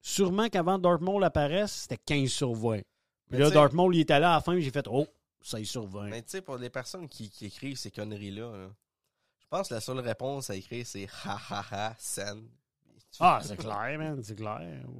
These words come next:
Speaker 1: Moi, ces temps-ci, je suis parti là-dessus, là. On dirait, là, que j'ai, quand je nourris bébé, là, genre, il y a un nouveau
Speaker 2: Ça va
Speaker 1: bébé, là.
Speaker 2: voir, euh,
Speaker 1: Non, mais quand je nourris bébé, là, là, je vais voir le monde qui pense encore, si, genre, que la covid, là, c'est un, c'est un complot, là. Je suis comme, Chris, là, <laughs> si, euh, m'emmener décrocher, bande d'enculés, là.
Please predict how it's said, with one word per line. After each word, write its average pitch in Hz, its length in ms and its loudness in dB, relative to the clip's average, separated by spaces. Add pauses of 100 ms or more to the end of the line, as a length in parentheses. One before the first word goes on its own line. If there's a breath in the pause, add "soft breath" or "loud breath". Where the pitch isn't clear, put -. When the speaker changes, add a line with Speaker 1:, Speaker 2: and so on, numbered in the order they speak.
(340)
Speaker 1:
Moi, 143 120 0
ces 151 140 0
temps-ci, 139 320 2
je 170 40 -8
suis 160 140 -4
parti 143 260 -2
là-dessus, 139 380 -2
là. 120 240 0
On 104 100 -6
dirait, 120 380 0
là, 131 100 0
que 123 60 -4
j'ai, 120 240 -6
quand 131 240 -8
je 110 40 -8
nourris 127 300 0
bébé, 139 400 4
là, 180 240 2
genre, 175 180 0
il 131 60 2
y 123 60 4
a - 20 4
un 123 60 2
nouveau 127 200 2
Speaker 2:
Ça 131 140 4
va 120 80 6
Speaker 1:
bébé, 185 140 8
là. - 60 4
Speaker 2:
voir, 127 280 4
euh, 107 220 -4
Speaker 1:
Non, 165 80 2
mais 135 80 2
quand 147 160 0
je 143 80 -2
nourris 175 200 2
bébé, 180 280 2
là, 196 120 0
là, 175 140 6
je 156 80 2
vais 156 100 6
voir 175 180 4
le 165 100 2
monde 185 200 0
qui - 80 -10
pense 156 280 0
encore, 151 500 0
si, 151 240 -8
genre, 156 180 -8
que - 80 -10
la 127 160 -8
covid, 127 420 -8
là, 139 340 -2
c'est - 160 -6
un, 117 120 -2
c'est 120 120 -6
un 117 100 -2
complot, 123 500 0
là. 208 100 -6
Je 185 40 -6
suis 147 100 -6
comme, 123 160 -4
Chris, 131 300 -8
là, 131 260 -2
<laughs> - 0 -
si, 135 300 -4
euh, 104 320 -2
m'emmener 120 260 -2
décrocher, 120 520 -4
bande 165 180 -6
d'enculés, 160 480 -6
là. 202 80 -8